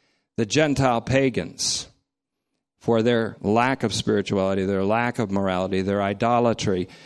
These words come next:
And so there was all this sermonizing against them. In Romans one eighteen to thirty-two, there's a reflection of that trend, which may in fact be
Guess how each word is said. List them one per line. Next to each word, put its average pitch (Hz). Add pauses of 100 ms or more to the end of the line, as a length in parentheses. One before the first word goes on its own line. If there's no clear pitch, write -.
(160)
And 110
so 120
there 117
was 113
all 117
this 117
sermonizing 117
against 117
them. 78 (420)
In 120
Romans 165
one 151
eighteen 151
to 127
thirty-two, 139
there's 135
a 139
reflection 143
of 131
that 139
trend, 139 (440)
which -
may 165
in 208
fact 156
be 135